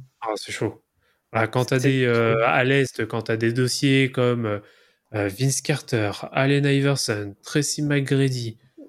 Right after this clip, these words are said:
Speaker 1: euh, je pourrais sortir, euh, qui d'autre ? Euh,
Speaker 2: Euh,
Speaker 1: bah,
Speaker 2: Jerry
Speaker 1: mais
Speaker 2: Stackhouse.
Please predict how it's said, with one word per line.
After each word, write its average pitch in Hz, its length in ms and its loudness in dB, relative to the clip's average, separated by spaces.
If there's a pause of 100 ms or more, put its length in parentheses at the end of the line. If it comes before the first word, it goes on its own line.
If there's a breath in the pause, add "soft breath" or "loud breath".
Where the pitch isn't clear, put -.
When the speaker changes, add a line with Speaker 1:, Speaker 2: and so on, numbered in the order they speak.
(160)
Speaker 1:
euh, 104 320 2
je 98 100 -10
pourrais 110 220 -2
sortir, 104 460 -4 (200)
euh, 110 240 -2
qui 110 220 -10
d'autre ? 117 400 -2 (420)
Euh, 104 520 2
Speaker 2:
Euh, 127 40 4
Speaker 1:
bah, 127 60 2
Speaker 2:
Jerry 147 240 4
Speaker 1:
mais 123 80 2
Speaker 2:
Stackhouse. 151 540 2